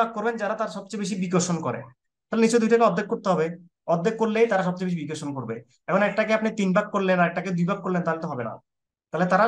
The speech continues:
তাদের চার্জটা সমান থাকবে না। সমান charge হলেই তারা সবচেয়ে বেশি নিজেদেরকে বিকর্ষণ করতে পারবে। তো এই জন্য answer হবে কিউ by two, আর একটা, দুইটাই, একটা হবে কিউ by two আর একটা কিউ by two। এই যে চার ভাগ করেন, কাজ হবে না। একটাকে, এখানে দেখেন, একটাকে চার ভাগ করছে,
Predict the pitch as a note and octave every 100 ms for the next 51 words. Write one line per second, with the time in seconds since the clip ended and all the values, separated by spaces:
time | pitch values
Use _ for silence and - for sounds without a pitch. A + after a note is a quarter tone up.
0 | A#3 F3+ F#3+ - F3 E3+ G3+ F#3 F#3+ F3
1 | D#3 C3+ A2 - _ _ _ _ _ -
2 | - G3 A3+ A3 G#3 F#3+ G3 B3 C4+ A3+
3 | G#3+ G#3+ F#3 G#3 G3 A3+ F#3 F3+ F3+ F3+
4 | F3+ F3 F3 F3 D#3+ B2+ B2 A2+ G#2+ -
5 | _ _ _ - E3 F3+ F#3+ F3 F3+ G3
6 | G3 F3+ F3+ F#3 F#3+ B3 - - C#3+ C#3
7 | C#3 F3+ F3 C#3 E3+ A3 C#4 C#4 - D#3+
8 | F#3+ G3 F#3+ F#3 G3 G#3+ F#3+ D#3+ D#3+ D#3
9 | C#3 C3 A2 G#2+ - _ _ _ _ _
10 | - F3 G3+ G3+ G3 A3 A3 A#3+ A#3+ G#3
11 | F3 F3 C#3 - _ D#3+ G3+ G#3+ A3 F#3
12 | F3+ G#3+ G3 F3+ F3+ G3+ - F3+ F#3 F3+
13 | F#3